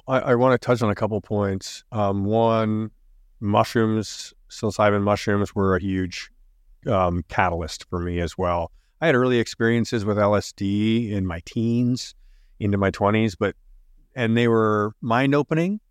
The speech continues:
but they didn't have the same kind of deep, deep, um, connection to self, connection to a greater purpose, connection to higher intelligence.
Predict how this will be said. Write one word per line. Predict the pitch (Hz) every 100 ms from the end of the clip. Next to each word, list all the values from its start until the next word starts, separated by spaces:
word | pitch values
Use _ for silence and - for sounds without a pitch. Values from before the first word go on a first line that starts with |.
| _ _ _ _
but | - 117
they | 120 110
didn't | 131 139 131
have | 117 117 113 110 104
the | 104 104 101
same | - 107 107 104 104 101 98 -
kind | - 104 101 98
of | 98 92 90 _ _ _ _ _ _ _ _
deep, | 120 113 117 110 - _ _ _ _
deep, | 113 104 104 - _ _ _ _ _ _ _
um, | 104 101 95 92 87 85 _ - _ _ _ _ _ _ _
connection | - 110 110 113 - 120 104
to | 98 110
self, | 92 - 113 107 104 98
connection | - 107 107 - 107
to | - 107
a |
greater | 101 104 101 98
purpose, | - 117 101 104 98 -
connection | - 104 101 104
to | 98
higher | - 101 98
intelligence. | 95 - 113 110 107 107 101 98 -